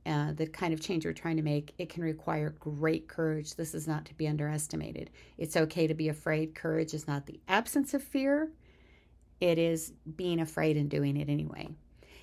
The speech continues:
And get rid of people who prey on your insecurities. This may not be something that is, that you want to hear, may not be comfortable, but they are, we can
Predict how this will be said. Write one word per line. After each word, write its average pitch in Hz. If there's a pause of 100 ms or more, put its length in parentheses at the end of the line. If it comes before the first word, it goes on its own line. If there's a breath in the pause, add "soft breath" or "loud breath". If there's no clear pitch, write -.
(160 loud breath)
And 247
get 294
rid 349
of 370
people 330
who 247
prey 170
on 156
your 151
insecurities. 160
This -
may 202
not 175
be 175
something 160
that 151 (140)
is, 165
that -
you 170
want 170
to 170
hear, 151 (340)
may 165
not 160
be 170
comfortable, 165 (500 loud breath)
but 165
they 165
are, 160
we 196
can 175